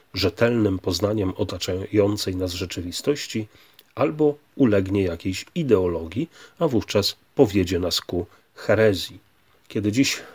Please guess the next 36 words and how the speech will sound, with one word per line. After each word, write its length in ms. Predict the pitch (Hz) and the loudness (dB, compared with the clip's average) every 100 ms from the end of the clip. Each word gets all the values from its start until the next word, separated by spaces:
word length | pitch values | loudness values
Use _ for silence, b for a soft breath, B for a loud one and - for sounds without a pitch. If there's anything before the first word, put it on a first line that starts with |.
| - | -12
załamujemy 720 | 110 110 104 101 107 110 113 | 2 4 6 4 2 2 4
ręce 340 | 104 110 107 110 | 4 2 2 -2
nad 220 | 104 - | -2 -2
kondycją 560 | - 98 113 - 107 98 | -2 -2 -2 0 0 2
nauki, 540 | 101 113 123 - 104 | 2 2 0 -4 -6
dziwimy 400 | 101 95 110 113 | -2 -2 -2 -4
się, 240 | - 107 - B B B - | 0 0 -2 B B B -4
jak 160 | 98 | -4
to 80 | - | -4
się 140 | 107 120 | -4 -2
mogło 260 | 123 127 | 0 0
stać, 420 | - - 156 135 | 0 0 -2 -2
że 200 | - 101 | -4 -4
współcześni 640 | 90 - - 98 110 - 110 | -4 -4 -4 -4 -4 0 0
uczeni 560 | 101 - 113 113 120 - _ - | 0 2 2 2 -2 -6 _ -10
tak 200 | - - | -8 0
radykalnie 720 | 104 98 110 139 147 135 104 | 2 2 0 2 2 4 4
mogą 320 | 98 92 92 | 2 -2 -4
odrzucać 640 | - 98 95 110 110 - - | -4 -4 -2 -2 -4 -4 -10
człowieka, 640 | - 101 85 87 113 - 104 | -6 -4 -2 0 -2 0 -6
jego 240 | 87 85 | -6 -10
prawo 340 | - 85 82 82 | -6 -6 -4 -6
do 140 | 82 | -6
życia, 380 | - 120 - 90 | -2 -4 -2 -6
do 140 | 80 | -6
wszechstronnego 800 | - - 80 - 92 87 82 87 | -10 -8 -6 -4 -4 -4 -4 -4
rozwoju, 600 | 87 85 90 123 117 104 B B B B B | -4 -4 2 2 2 -2 B B B B B
jak 200 | 117 - | -4 4
mogli 360 | 101 104 104 - b - | 4 4 2 0 b 2
głęboko 440 | 107 92 110 110 | 4 4 2 0
pogubić 680 | - 113 87 151 165 92 - | 0 0 0 0 0 -4 -4
się 160 | - 87 | -6 -2
w 60 | |
rozumieniu 500 | 90 87 98 98 98 | -2 0 0 2 2
ludzkiej 360 | 98 - 113 107 | 0 0 0 2
natury. 500 | 110 - 156 104 | 0 0 0 0